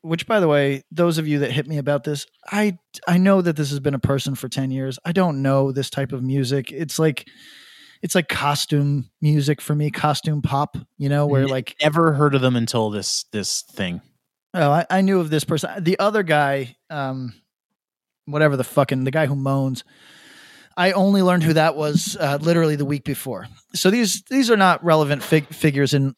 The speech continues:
Speaker 1: my life. Um, but when they appeared at, when people were like, "Look at them, they're at the rally." Okay, let me just say this. Don't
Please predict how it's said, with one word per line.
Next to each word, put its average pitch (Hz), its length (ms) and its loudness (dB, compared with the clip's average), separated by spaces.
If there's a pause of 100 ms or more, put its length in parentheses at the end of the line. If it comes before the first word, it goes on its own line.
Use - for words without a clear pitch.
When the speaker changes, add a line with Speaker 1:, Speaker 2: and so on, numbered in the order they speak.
(120)
Speaker 1:
my 135 300 4
life. 131 420 -4 (200)
Um, 135 440 -2 (200)
but 156 320 2 (440)
when 175 560 0 (240)
they 196 280 -2
appeared 190 480 0
at, 160 100 -4 (160)
when 147 160 -6
people 185 220 -4
were 175 100 2
like, 160 160 0
"Look 247 240 0
at 233 100 -4
them, 226 180 0
they're 214 120 2
at 214 140 0
the 214 60 0
rally." 185 440 0
Okay, 160 240 -2
let 165 120 -4
me 214 80 -6
just 196 160 -8
say 127 100 -4
this. 101 240 -14 (1800)
Don't 214 360 2